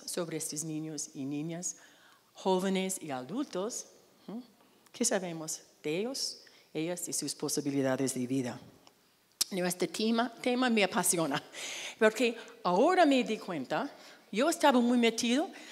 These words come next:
haciendo mi estudio, que no era sobre estos niños.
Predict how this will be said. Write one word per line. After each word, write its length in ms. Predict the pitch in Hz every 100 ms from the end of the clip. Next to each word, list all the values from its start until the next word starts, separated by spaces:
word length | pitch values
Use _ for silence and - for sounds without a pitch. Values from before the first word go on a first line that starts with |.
| -
haciendo 360 | 202 208 247 226
mi 120 | 220
estudio, 500 | 214 - 220 160 - - - - - - -
que 140 | - 240
no 240 | 262 349
era 240 | 539 -
sobre 400 | - 226 165 170
estos 260 | 156 - 156
niños. 420 | 185 147 123 -